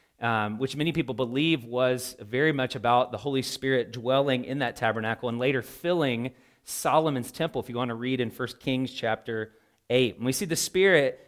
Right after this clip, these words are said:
during this time coming on people, but coming on people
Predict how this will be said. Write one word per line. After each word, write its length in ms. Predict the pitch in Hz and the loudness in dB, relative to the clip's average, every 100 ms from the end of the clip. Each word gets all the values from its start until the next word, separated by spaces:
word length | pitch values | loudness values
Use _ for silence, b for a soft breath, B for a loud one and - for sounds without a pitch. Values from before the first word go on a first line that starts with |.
| - | -4
during 320 | 165 190 220 | 2 4 4
this 160 | 202 - | 0 -4
time 640 | - 156 170 127 98 95 - b b b | -6 -4 -2 -2 -4 -8 -14 b b b
coming 400 | - - 208 226 220 | -4 2 4 4 2
on 340 | 160 170 170 | 0 2 2
people, 420 | - 220 226 143 | -2 -4 0 0
but 200 | 135 139 | 0 -2
coming 280 | - 208 233 | 0 0 2
on 100 | 190 | 2
people 480 | - 202 190 175 | 0 -2 2 2